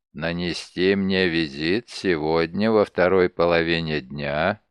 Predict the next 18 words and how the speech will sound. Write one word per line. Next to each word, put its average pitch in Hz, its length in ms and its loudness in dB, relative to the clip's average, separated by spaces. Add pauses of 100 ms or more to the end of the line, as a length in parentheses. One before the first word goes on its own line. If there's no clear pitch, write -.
(100)
или 104 420 2
же 131 200 -2
вечером. 73 920 -2 (600)
Он 98 320 0
сослался 101 760 2
на 107 180 0
занятость 104 880 -4 (160)
и 76 140 -4
отклонил 110 800 0
мое 82 360 0
приглашение. 80 1300 -2 (640)
Пять 87 360 2
минут 90 420 -4
назад 85 640 0 (200)
мне 87 480 -2
звонили 92 760 0
из 85 100 -8
банка 117 840 -4